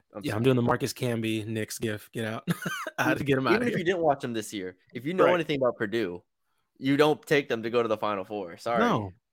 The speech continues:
Speaker 2: No.
Speaker 1: It's just,
Speaker 2: Matt
Speaker 1: there,
Speaker 2: Painter,
Speaker 1: there's
Speaker 2: get
Speaker 1: the
Speaker 2: outta
Speaker 1: hot
Speaker 2: here.
Speaker 1: take. Sorry if you listen to this and had Purdue in your Final Four.
Speaker 2: Matt Painter
Speaker 1: Um,
Speaker 2: is, like, notoriously underachieving in, in the tournament. Come on now.
Speaker 1: He's almost filled out the bingo card of losses of teams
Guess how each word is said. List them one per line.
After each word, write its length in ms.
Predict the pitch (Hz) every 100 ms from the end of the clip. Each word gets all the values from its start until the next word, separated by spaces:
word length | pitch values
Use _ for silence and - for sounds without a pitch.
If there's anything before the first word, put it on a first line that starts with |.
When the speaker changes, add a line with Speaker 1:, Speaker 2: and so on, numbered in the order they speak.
| _ _ _
Speaker 2:
No. 200 | 175 202
Speaker 1:
It's 120 | 131 95
just, 100 | 92 _ _ _ -
Speaker 2:
Matt 140 | 151
Speaker 1:
there, 120 | 110 107
Speaker 2:
Painter, 160 | 156
Speaker 1:
there's 120 | - 147
Speaker 2:
get 60 |
Speaker 1:
the 60 | 135
Speaker 2:
outta 60 | 98
Speaker 1:
hot 60 |
Speaker 2:
here. 100 | -
Speaker 1:
take. 200 | 90 87 _ _ _ _
Sorry 320 | 117 123 123
if 100 | -
you 300 | 117 110 - _
listen 360 | 92 113 -
to 60 | 104
this 140 | 101
and 180 | 98 95
had 200 | 107 98
Purdue 220 | - 92 92
in 40 |
your 100 | 87
Final 260 | - 82 -
Four. 240 | - - - _ _ _
Speaker 2:
Matt 140 | 151 147
Painter 300 | 147 147 147
Speaker 1:
Um, 160 | 147
Speaker 2:
is, 220 | 139 117 120
like, 160 | 117
notoriously 640 | 113 113 135 147 143 139 127
underachieving 640 | 123 127 117 120 113 113
in, 160 | 110 123
in 160 | 135 113
the 80 |
tournament. 440 | 104 107 101 104 -
Come 140 | - 101
on 100 | 95
now. 220 | 120 123 _ _ _ _ _ _
Speaker 1:
He's 160 | - 117
almost 300 | 139 147 -
filled 160 | 131 127
out 120 | -
the 60 |
bingo 320 | 107 110 104 95
card 360 | 95 90 104 _ _ _ -
of 200 | 104 92
losses 680 | 101 98 - 95 90 - - - -
of 180 | 101 - -
teams 340 | 117 101 95